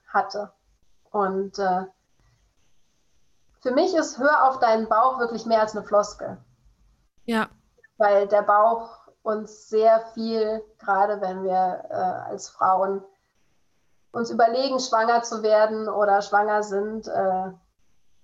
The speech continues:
Speaker 1: nur das widerspiegelt, was wir eigentlich schon selber wissen.
Speaker 2: Das stimmt. Danke. <laughs> Danke für das Interview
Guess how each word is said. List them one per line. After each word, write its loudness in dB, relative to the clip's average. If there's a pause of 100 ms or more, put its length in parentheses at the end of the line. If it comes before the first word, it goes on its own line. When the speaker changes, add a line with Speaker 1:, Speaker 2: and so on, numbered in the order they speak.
(1700)
Speaker 1:
nur 2 (600)
das 0
widerspiegelt, 0
was 0
wir 2
eigentlich -2
schon -10
selber -6
wissen. -20 (2000)
Speaker 2:
Das -20
stimmt. -8 (720)
Danke. 0 (500)
<laughs> -16
Danke 0
für 2
das 2
Interview 4